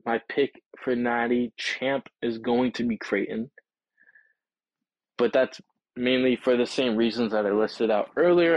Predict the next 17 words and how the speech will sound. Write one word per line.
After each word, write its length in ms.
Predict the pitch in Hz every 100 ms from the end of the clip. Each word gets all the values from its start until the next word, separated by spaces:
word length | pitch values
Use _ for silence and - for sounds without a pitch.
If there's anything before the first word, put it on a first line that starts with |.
| -
and 200 | 127 131
in 100 | 117
previous 360 | 120 107 107
podcasts, 600 | - 98 95 - 71 -
right? 240 | 113 131 139 _ _ _ _ _ _
So, 420 | - 123 120 113 _ _ _ _ -
uh, 420 | - 110 110 107 -
I 120 | 120
think 340 | - 156 156 -
that 300 | 131 120 - _ _ _ _ _ _ _ _ - - _ _ _ _ _ _ _ _ _
the 420 | 123 120 117 107 - - _ -
lack 300 | 127 127 127
of 120 | 120
Darian 640 | 120 120 117 117 113 113 - - _ _ _ _ _ _ _ _ - - -
really, 580 | 131 127 123 120 117 -
really 480 | 110 107 120 120 113
hurt, 500 | 104 98 104 104 -